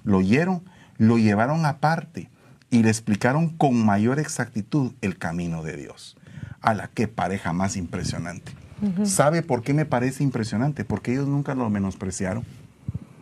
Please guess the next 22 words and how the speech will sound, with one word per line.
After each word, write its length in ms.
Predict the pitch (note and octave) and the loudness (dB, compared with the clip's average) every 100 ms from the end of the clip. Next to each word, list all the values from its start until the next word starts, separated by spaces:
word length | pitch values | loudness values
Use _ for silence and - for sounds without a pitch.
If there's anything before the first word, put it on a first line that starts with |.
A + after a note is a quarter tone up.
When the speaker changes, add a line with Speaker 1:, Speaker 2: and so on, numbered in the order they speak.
| - | 0
Speaker 1:
Nunca 240 | A#2 C3 A#2+ | 2 4 4
dijeron, 240 | A#2 B2 | 4 2
"Ah, 260 | D#3 G3 G#3+ | 2 4 4
este 180 | G#3+ G3 | 2 0
solo 240 | F#3+ F#3 | 2 0
conoce 300 | F#3 D#3 D#3 | 2 2 2
hasta 160 | E3 D#3 | 0 0
el 80 | B2+ | 2
bautismo 460 | G#2+ G#2+ C3+ C3+ | 0 0 0 2
de 60 | G#2+ | 2
Juan". 260 | B2+ B2+ A#2+ | 2 0 -2
No. 380 | G#2 E2+ D2 - _ _ - - | -6 -6 -8 -14 _ _ -20 -6
Ellos 280 | E2+ G#2+ C3+ | 2 2 4
lo 80 | B2 | 4
oyeron 340 | A2 B2+ C3+ | 4 2 2
y 40 | |
dijeron, 320 | G2 G#2 G2 - | 0 0 0 -4
"Este 360 | G#2+ G#2 - F#2+ | -2 -2 -2 -2
hombre 380 | F#2+ A#2+ G#2+ - _ - _ _ - | -2 -2 -6 -12 _ -20 _ _ -6
es 180 | G#2+ F#2 | 0 0
de 120 | F2 | 0
Dios. 440 | D#2 C#2 B1+ - | -6 -8 -10 -16